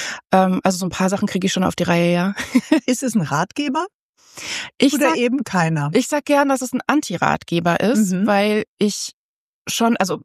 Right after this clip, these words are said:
Speaker 1: wenn das jetzt Buchhandlungen irgendwo in so eine Ratgeberecke stellen, finde ich's total in Ordnung.
Speaker 2: Ja.
Speaker 1: Aber ich finde, es kann auch in ganz vielen anderen Ecken stehen und für mich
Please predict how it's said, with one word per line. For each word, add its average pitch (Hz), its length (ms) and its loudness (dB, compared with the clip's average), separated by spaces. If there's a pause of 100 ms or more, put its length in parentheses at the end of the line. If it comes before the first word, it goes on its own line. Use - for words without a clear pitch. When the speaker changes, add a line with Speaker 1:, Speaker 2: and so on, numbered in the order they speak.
(120)
Speaker 1:
wenn 196 220 2
das 202 140 0
jetzt 190 220 -8
Buchhandlungen 196 840 0
irgendwo 196 380 0
in 185 100 2
so 180 80 -2
eine 180 160 0
Ratgeberecke 180 640 0
stellen, 180 400 2
finde 175 160 -2
ich's - 80 -6
total 175 300 -2
in 156 80 0
Ordnung. 180 560 0
Speaker 2:
Ja. 190 340 0
Speaker 1:
Aber 196 80 4
ich 208 80 2
finde, 214 160 2
es 196 100 -4
kann - 220 -4
auch 175 180 0
in 180 140 0
ganz 180 240 0
vielen 175 200 -4
anderen 214 260 2
Ecken 220 200 0
stehen 226 480 2
und 185 280 0 (520)
für - 340 0
mich 208 260 4